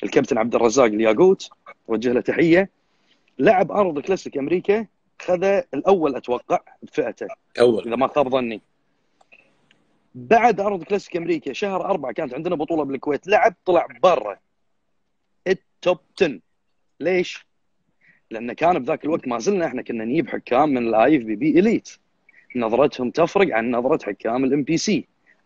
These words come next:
Speaker 1: أو كمبدأ عندهم هم أن اللاعب لازم ما يكون كبير.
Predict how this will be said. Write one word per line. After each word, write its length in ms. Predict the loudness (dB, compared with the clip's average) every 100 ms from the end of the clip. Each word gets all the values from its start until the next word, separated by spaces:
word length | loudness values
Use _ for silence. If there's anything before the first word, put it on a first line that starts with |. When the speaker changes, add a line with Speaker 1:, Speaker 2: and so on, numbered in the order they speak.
| 4
Speaker 1:
أو 280 | 6 4 0 _ _ _
كمبدأ 560 | -4 2 2 2 0 -2 -6 _ _ _ _ -8
عندهم 480 | -6 0 0 0 -4
هم 340 | -4 -2 -4 -6 _ _ _ _ _ _ _ _ _ _ -8
أن 400 | -4 -2 0 -2 -6 _ _ -12
اللاعب 420 | -2 2 4 2 0
لازم 260 | -4 -2 -2
ما 80 | -2
يكون 220 | 0 -4
كبير. 340 | -2 -6 -6